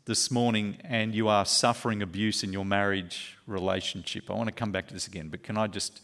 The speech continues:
encourage you, uh, warmly to come and speak to me or one of the pastoral staff? You will be taken very seriously. We take these things very seriously. And men,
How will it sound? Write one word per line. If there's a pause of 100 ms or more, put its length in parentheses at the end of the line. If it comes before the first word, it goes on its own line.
(580)
encourage
you, (220)
uh, (340)
warmly (460)
to
come
and
speak
to
me
or
one
of
the
pastoral
staff? (400)
You
will
be
taken
very
seriously. (920)
We
take
these
things
very
seriously. (720)
And
men,